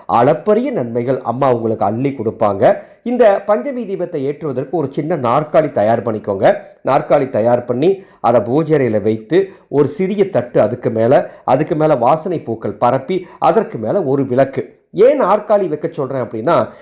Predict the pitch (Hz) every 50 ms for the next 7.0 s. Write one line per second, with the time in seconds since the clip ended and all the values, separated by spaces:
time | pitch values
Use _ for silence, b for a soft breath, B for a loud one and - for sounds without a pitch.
0 | B B 156 170 190 185 165 143 127 123 170 220 247 247 247 - 240 220 156 120
1 | 131 139 160 190 202 196 185 190 196 240 226 185 147 123 120 107 123 113 117 120
2 | 113 101 104 - - 127 135 151 156 139 131 147 220 214 - 135 143 147 175 175
3 | 151 123 107 110 117 127 131 127 - 131 113 110 110 101 - b b b b b
4 | - 165 165 165 156 143 139 156 165 156 127 135 165 202 202 208 185 165 160 156
5 | 143 135 127 147 151 - 170 151 156 156 143 156 156 143 139 139 143 139 - 143
6 | - 117 110 110 - 151 143 139 120 117 117 127 135 120 - 98 98 98 156 208